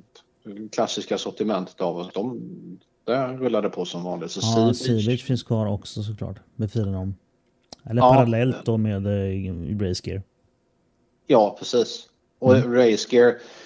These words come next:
Speaker 1: Race Gear tog det liksom steget längre då, att vi uppdaterar portföljen.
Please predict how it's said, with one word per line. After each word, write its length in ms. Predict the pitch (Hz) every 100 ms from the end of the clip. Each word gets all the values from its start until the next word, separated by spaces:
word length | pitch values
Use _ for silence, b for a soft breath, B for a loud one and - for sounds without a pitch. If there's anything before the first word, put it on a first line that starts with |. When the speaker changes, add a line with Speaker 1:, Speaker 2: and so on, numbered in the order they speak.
| B B B -
Speaker 1:
Race 320 | 135 117 -
Gear 80 | 123
tog 260 | 143 135
det 200 | 117 113
liksom 300 | 110 107 113
steget 400 | 110 120 104 101
längre 320 | 113 101 92 107
då, 160 | 110
att 180 | 92 - _ _ _ _ _ _ _ _ _ _ _ _
vi 140 | 123
uppdaterar 640 | 131 127 117 104 117 95 95
portföljen. 720 | 107 - 117 95 90 107 123